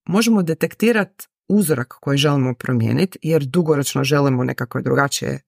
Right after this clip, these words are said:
rezultate, a da u isto vrijeme prihvaćamo trenutno stanje kao dobro i normalno i jednostavno tako kako je.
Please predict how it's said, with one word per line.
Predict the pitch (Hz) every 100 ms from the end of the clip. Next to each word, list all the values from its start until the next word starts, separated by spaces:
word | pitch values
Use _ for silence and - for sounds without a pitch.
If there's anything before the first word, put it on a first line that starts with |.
| -
rezultate, | 151 127 113 - 135 - 226 - _ _ _ -
a | 160 170
da | 175
u | 175 196
isto | 294 - 254
vrijeme | 185 190 214 208 175
prihvaćamo | 160 - 170 180 170 160
trenutno | 143 160 175 156 151 143
stanje | - 165 180 160
kao | - 143
dobro | 143 170 185 170 160
i |
normalno | 156 147 135 165 202 226 233 240 _ _ _ _
i | 180
jednostavno | 185 214 196 - 175 175 165
tako | - 160 -
kako | 147 143 - 107
je. | - -